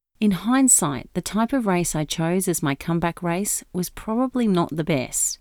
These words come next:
It was a heavily undulating trail run with a very steep hill at the five kilometre mark, which left me not only exhausted, but also disheartened with the time I'd run,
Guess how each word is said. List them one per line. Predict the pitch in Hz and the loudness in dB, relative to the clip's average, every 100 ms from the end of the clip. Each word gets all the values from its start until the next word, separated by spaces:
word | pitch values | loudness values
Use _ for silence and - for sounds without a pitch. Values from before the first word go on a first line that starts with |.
| _ _ _ _ _ _ _ _ _ _ _ 208 | _ _ _ _ _ _ _ _ _ _ _ 0
It | 170 | 0
was | 202 | 0
a | |
heavily | 170 214 220 247 254 | 0 -2 0 0 0
undulating | 175 175 175 160 160 160 | 0 0 2 2 2 -2
trail | - 160 143 | 0 0 0
run | 185 - - - - | -2 -8 -12 -12 -4
with | 175 | -2
a | 170 | 0
very | 180 185 226 | 2 2 2
steep | - - 190 - | 2 2 0 -2
hill | 160 - - | -4 -4 -4
at | 165 - | -8 -8
the | 165 | -4
five | 143 131 - | -2 -2 -2
kilometre | 156 147 143 117 | -2 0 0 -2
mark, | - - - - _ _ _ _ _ | -6 -8 -14 -20 _ _ _ _ _
which | 190 175 214 | -4 -2 2
left | 214 220 - | 2 0 -2
me | 180 | 0
not | 185 214 | 2 2
only | 233 240 220 | 4 4 4
exhausted, | 165 - 170 185 - 233 262 - _ _ _ _ - | 0 -2 -2 -2 -2 -2 -4 -10 _ _ _ _ -6
but | - | -2
also | 226 233 233 277 | 0 2 2 0
disheartened | 247 220 - 190 156 147 143 | 2 2 2 0 0 -2 -4
with | 165 | -4
the | - | -4
time | - 175 151 | -4 0 0
I'd | 131 123 | 0 -2
run, | 139 - | -4 -6